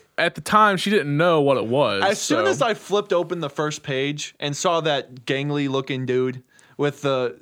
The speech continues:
Speaker 2: with the white face and the eyes,
Speaker 1: Uh-huh.
Speaker 2: I would shut the book. But instead, she's like, "I'm gonna finish it," and then get to the part where it says, "The Babadook will murder you," and then get mad at my child for being afraid of the thing.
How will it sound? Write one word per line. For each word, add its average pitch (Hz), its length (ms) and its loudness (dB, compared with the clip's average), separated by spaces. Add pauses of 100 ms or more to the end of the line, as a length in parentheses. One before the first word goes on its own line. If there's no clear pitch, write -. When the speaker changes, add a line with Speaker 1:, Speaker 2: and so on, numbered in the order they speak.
(140)
Speaker 2:
with 139 300 -6
the 143 80 -2
white 131 360 -2
face 135 360 -4
and 131 160 -4
the 120 100 -6
eyes, 120 540 -6
Speaker 1:
Uh-huh. 123 300 -2 (1200)
Speaker 2:
I 180 160 2
would 220 180 -2
shut - 300 -2
the 160 60 -2
book. - 440 -2 (540)
But 190 140 2
instead, 196 340 -2
she's 190 140 -6
like, 156 200 -2
"I'm 175 120 -2
gonna 180 180 -2
finish 147 380 -6
it," 120 180 -10
and 143 160 -4
then 160 100 -2
get 160 140 -2
to 180 80 -4
the 151 80 -4
part 147 280 -4
where 139 140 -2
it 131 120 -6
says, 135 180 -4
"The 147 100 -4
Babadook 139 460 -2
will 127 160 -2
murder 131 400 -4
you," 113 320 -8 (240)
and 147 140 -4
then 156 140 -2
get 147 140 -2
mad 139 200 -2
at 143 80 -4
my 135 100 -4
child 135 320 -4
for 143 120 -6
being 135 340 -6
afraid 175 520 0
of 170 260 2
the 160 120 0
thing. 139 540 -4